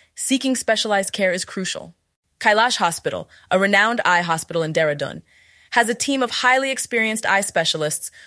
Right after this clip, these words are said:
who provide comprehensive care for various eye conditions, including conjunctivitis in babies.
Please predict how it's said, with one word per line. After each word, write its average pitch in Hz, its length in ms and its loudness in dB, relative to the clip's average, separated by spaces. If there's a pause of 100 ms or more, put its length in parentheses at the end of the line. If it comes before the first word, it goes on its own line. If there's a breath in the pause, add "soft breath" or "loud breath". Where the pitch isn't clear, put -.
who 240 100 0
provide 208 400 4
comprehensive 240 680 -2
care 180 360 2
for 180 160 -4
various 196 420 2
eye 175 160 4
conditions, 147 640 -6 (260 loud breath)
including 262 520 0
conjunctivitis 202 760 0
in 180 100 -4
babies. 165 560 -4